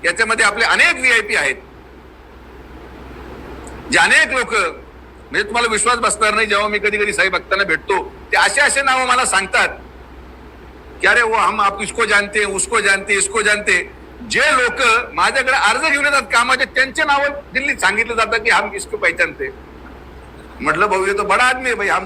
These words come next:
तो नहीं पहचानते." आता काय सांगायचं आपण? तर हे जे काही बाबांच्या नावाखाली काही लोकांनी धंदा मांडलेला आहे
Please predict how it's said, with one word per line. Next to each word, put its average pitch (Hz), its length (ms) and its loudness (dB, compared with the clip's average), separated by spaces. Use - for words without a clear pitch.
तो 208 80 -2
नहीं 277 140 -2
पहचानते." 190 440 -2
आता 190 140 0
काय 247 200 4
सांगायचं 233 360 0
आपण? - 200 -6
तर 226 80 -2
हे 226 280 0
जे 285 160 0
काही 294 180 0
बाबांच्या 226 560 2
नावाखाली 202 640 0
काही 185 200 -2
लोकांनी 185 340 -4
धंदा 160 280 -2
मांडलेला 143 400 0
आहे 113 200 -2